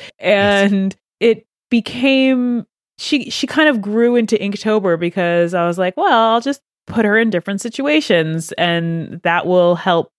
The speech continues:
Speaker 2: motivate me and ground me through Inktober instead of just trying to think of anything." You know, that I, I feel like the idea of anything is, it's too much. It's too far. It can escape you very quickly and, and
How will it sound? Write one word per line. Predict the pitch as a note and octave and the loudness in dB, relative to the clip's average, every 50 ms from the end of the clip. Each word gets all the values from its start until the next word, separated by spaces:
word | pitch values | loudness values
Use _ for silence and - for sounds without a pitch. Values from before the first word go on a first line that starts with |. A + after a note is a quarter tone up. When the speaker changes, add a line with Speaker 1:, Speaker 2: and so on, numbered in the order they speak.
| _ _ | _ _
Speaker 2:
motivate | - E3+ E3 F3 F3 F3+ F3+ F3 E3 E3 D#3 D3 B2+ | -8 -6 -2 0 0 2 2 2 2 0 0 0 0
me | D#3+ D#3+ D#3 D3+ D3 | -2 -2 -2 -2 -2
and | C#3+ C#3+ C#3+ | -4 -6 -8
ground | C#3+ - D3 D3 D3 D#3 D#3+ D#3 D#3 | -8 -6 -4 -2 -2 -2 -2 -2 -2
me | D3 C#3+ C#3 C#3 C#3+ D3 _ _ _ | -2 -2 -4 -4 -6 -8 _ _ _
through | - E3+ E3+ D#3+ | 0 2 2 4
Inktober | D#3+ D#3 D3+ - - F#3 E3+ E3 D#3 D3+ C#3+ | 4 2 0 0 2 2 2 2 2 2 0
instead | C#3+ C#3+ - - D3+ | 0 0 0 0 0
of | D3 C#3+ | 0 0
just | - D3+ C#3+ - | -2 -8 -8 -6
trying | - D#3 D3 C#3+ | -4 -4 -2 -2
to | C#3+ | -2
think | - - D#3+ D3 C3+ | -2 -2 -2 0 2
of | D3+ C#3 C#3 C3+ C#3 - _ _ _ _ _ - | 2 0 0 0 -4 -10 _ _ _ _ _ -2
anything." | F3 E3+ E3+ D3+ C3+ - C3+ - - D3+ D#3+ | 2 2 2 2 0 -2 -4 -6 -4 -4 -2
You | D#3+ D#3+ | 0 2
know, | E3 D#3+ D#3+ | 2 2 2
that | D3+ D#3+ D3 - - - | 0 0 -2 -2 -4 -4
I, | - F3+ F3+ - | -2 -2 0 -2
I | F#3 | -2
feel | - - C4 | 0 0 0
like | B3 A3 - | 0 0 0
the | - F3+ E3+ | 0 0 2
idea | E3 E3 E3+ F3 E3 D#3 D3 | 2 2 2 2 2 2 2
of | C#3+ C3+ - _ _ _ _ - - F#3+ G#3+ B3 B3 | 0 -2 -6 _ _ _ _ -10 -4 -2 2 2 2
anything | A3+ G3 E3+ D3+ - F3 D#3 C#3+ C#3+ C#3 C3+ C3+ C#3+ D3+ - _ | 4 2 2 0 0 0 0 0 0 -2 -4 -6 -8 -10 -12 _
is, | - - E3 D#3 D3+ C#3+ C#3 - - - _ - | -2 0 2 2 2 0 -4 -8 -16 -20 _ -16
it's | - - - - - - | -16 -14 -12 -12 -10 -8
too | - - C4 A#3+ A3+ A3 A3 G3 | -4 0 2 2 4 2 2 2
much. | F3+ F#3 F3+ - - - - - - - | 2 2 0 0 -2 -6 -10 -10 -10 -10
It's | - E3 - - - | -10 -10 -10 -10 -12
too | - - A3 G#3 G3 F3 - _ - | -6 -2 0 0 0 -2 -4 _ 0
far. | F3 D#3+ D#3 C#3 A2 G#2 - D#3 _ - | 2 2 4 4 2 0 -2 -4 _ -2
It | - F#3 - - _ _ _ _ _ - | -2 -2 -2 -4 _ _ _ _ _ -4
can | - G#3+ | -2 0
escape | G#3 G3+ - - D4 D4+ C#4 - | 0 0 0 2 2 2 2 0
you | F3+ D3+ | 0 0
very | C#3+ F3+ F#3+ F#3+ F#3+ | 2 2 2 2 0
quickly | - - G3+ G3 - D#3+ C#3+ C#3 C#3+ | 0 -2 -4 -2 0 0 0 0 0
and, | D3 D#3 D3+ - | -2 -2 -6 -6
and | - E3 D#3+ D#3 D#3 D#3 D#3 D#3+ - | -6 -4 -4 -4 -4 -4 -4 -6 -6